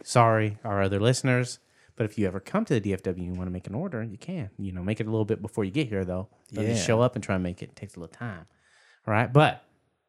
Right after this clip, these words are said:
Speaker 1: if you mention our podcast, discount code K M M four U, you'll get fifteen, one five percent off your first order.
Speaker 2: So worth it.
Speaker 1: So worth it. Now, come on, bro.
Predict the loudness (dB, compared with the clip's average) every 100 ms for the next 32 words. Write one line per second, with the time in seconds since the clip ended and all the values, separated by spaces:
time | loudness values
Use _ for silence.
0 | _ _ -2 2 2 2 2 0 -4 _
1 | _ -10 -4 0 6 6 6 0 -2 -4
2 | -14 _ _ _ _ _ _ _ _ _
3 | -4 -2 -4 -4 -2 -2 -4 -8 -4 0
4 | 0 2 4 6 6 4 4 2 0 -4
5 | _ 0 0 0 0 2 2 0 0 0
6 | 0 0 -4 -6 -2 0 2 0 -4 _
7 | _ _ _ _ -6 -6 -2 -4 -4 -12
8 | -14 -6 -4 -4 -12 _ -20 0 2 2
9 | -2 -10 -20 _ _ -6 -4 -2 -6 -12
10 | -8 -2 2 4 4 4 0 0